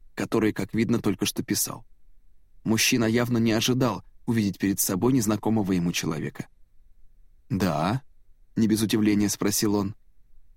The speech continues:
«Вы, очевидно, ждали кого-то другого?» — спросил в свою очередь Квин. Он держался подчеркнуто вежливо.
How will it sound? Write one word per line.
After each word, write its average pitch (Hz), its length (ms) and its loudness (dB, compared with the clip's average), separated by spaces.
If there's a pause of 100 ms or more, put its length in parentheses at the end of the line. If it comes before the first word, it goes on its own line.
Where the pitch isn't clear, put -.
(380)
«Вы, 98 240 0
очевидно, 107 460 2
ждали 110 260 2
кого-то 110 300 0
другого?» — 110 500 0 (640)
спросил - 440 0
в 98 60 -2
свою 95 200 0
очередь 98 300 -2
Квин. 80 300 -4 (680)
Он 107 180 2
держался 110 500 0
подчеркнуто 98 640 -2
вежливо. 76 420 -4